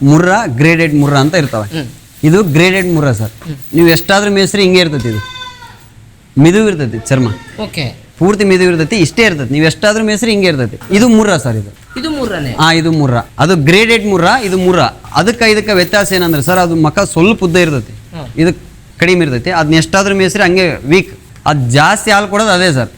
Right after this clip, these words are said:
Speaker 1: ಅದೇ ಜಾಸ್ತಿ ಹಾಲು ಕೊಡೋದು. ಯಾವಾಗ್ಲೂ
Speaker 2: ಎಷ್ಟು
Speaker 1: ನೋಡ್ರಿ ಸರ್.
Speaker 2: ಕೊಡುತ್ತೆ ಒಂದ್ ಟೈಮಿಗೆ?
Speaker 1: ಹತ್ತುವರೆ ಲೀಟರ್ ನಾನೇ ಹಿಂಡಿನಿ ಸರ್ ಇದನ್ನ. ಒಂದ್
Speaker 2: ಒಂದ್
Speaker 1: ಟೈಮಿಗೆ.
Speaker 2: ಟೈಮಿಗೆ?
Speaker 1: ಹಾ, ಅಂದ್ರೆ ಮೂರು ವರ್ಷದ ಹಿಂದೆ ಹೇಳಕತ್ತೀನಿ ನಾನು.
Speaker 2: ಓಕೆ. ಇದು ತಂದು
Speaker 1: ಅದು
Speaker 2: ಎಷ್ಟು ವರ್ಷ ಆಯ್ತು?
Speaker 1: ಆ ಸರ್, ಒಂದು ನಾಲ್ಕೈದು ವರ್ಷ ಆಯ್ತು.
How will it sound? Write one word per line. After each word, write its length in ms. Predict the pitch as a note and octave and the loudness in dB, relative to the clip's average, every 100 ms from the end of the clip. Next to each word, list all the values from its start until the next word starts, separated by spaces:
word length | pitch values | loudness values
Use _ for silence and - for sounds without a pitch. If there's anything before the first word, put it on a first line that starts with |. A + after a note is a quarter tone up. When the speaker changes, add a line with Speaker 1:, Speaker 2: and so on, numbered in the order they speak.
| - - - - C#3 | -20 -20 -20 -6 -2
Speaker 1:
ಅದೇ 220 | D#3 A3 | 2 2
ಜಾಸ್ತಿ 340 | F3 F#3 F#3+ | 2 0 0
ಹಾಲು 180 | F3 F3 | -2 -2
ಕೊಡೋದು. 220 | D#3+ C3+ | -4 -2
ಯಾವಾಗ್ಲೂ 380 | B2+ F3 G#3+ A3 | -2 0 0 0
Speaker 2:
ಎಷ್ಟು 100 | G#3+ | -2
Speaker 1:
ನೋಡ್ರಿ 160 | G3+ F#3 | 0 -2
ಸರ್. 60 | |
Speaker 2:
ಕೊಡುತ್ತೆ 180 | - G3 | -2 -6
ಒಂದ್ 220 | E3 D3 | -10 -10
ಟೈಮಿಗೆ? 520 | D3+ D#3 D#3 B2+ G#2+ G#2 - - - - - | -10 -10 -12 -18 -20 -20 -20 -20 -18 -8 -4
Speaker 1:
ಹತ್ತುವರೆ 480 | - - A3 G#3+ G#3 | -4 -2 0 2 0
ಲೀಟರ್ 280 | G3+ G#3 | -2 -2
ನಾನೇ 200 | F3+ F#3 | 0 2
ಹಿಂಡಿನಿ 240 | F3+ D#3+ A#2+ | 2 2 0
ಸರ್ 140 | A#2 | -2
ಇದನ್ನ. 160 | G#2+ G#2+ - - A#2+ | -4 -6 -12 -8 0
ಒಂದ್ 160 | D#3 | 0
Speaker 2:
ಒಂದ್ 100 | G#3+ | 2
Speaker 1:
ಟೈಮಿಗೆ. 360 | F3+ G3 F#3 C3+ | 0 2 2 0
Speaker 2:
ಟೈಮಿಗೆ? 20 | |
Speaker 1:
ಹಾ, 460 | - D3 D#3 A#2 G#2 | -2 0 0 -2 -2
ಅಂದ್ರೆ 220 | D3 G#3+ | 0 2
ಮೂರು 260 | A3+ F#3+ G#3 | 2 0 0
ವರ್ಷದ 280 | F#3+ G#3+ F#3 | 0 -2 2
ಹಿಂದೆ 220 | F#3 F3+ | 2 4
ಹೇಳಕತ್ತೀನಿ 440 | D3+ C3+ B2 A#2 | 2 0 -4 -6
ನಾನು. 260 | G#2+ G#2 F#3+ | -8 -8 -12
Speaker 2:
ಓಕೆ. 320 | F#3+ D3+ A#2+ - | -8 -8 -10 -8
ಇದು 180 | G#3 - | -8 -2
ತಂದು 120 | C#3 | 0
Speaker 1:
ಅದು 140 | D3+ | 0
Speaker 2:
ಎಷ್ಟು 220 | F#3+ - G#3 | -2 -4 -10
ವರ್ಷ 140 | - | -8
ಆಯ್ತು? 280 | D3+ F#3+ G3 - - - | -10 -12 -20 -20 -12 -4
Speaker 1:
ಆ 120 | D3 | -2
ಸರ್, 240 | - D3+ | 0 -2
ಒಂದು 600 | D3 C#3+ C3+ C3 C3 C3 - - - - | 0 0 0 -2 -2 -4 -10 -20 -20 -4
ನಾಲ್ಕೈದು 400 | C3 C#3 C#3+ C#3+ | -2 0 0 -2
ವರ್ಷ 180 | B2+ D3+ | -2 0
ಆಯ್ತು. 260 | A#2 - | -2 -4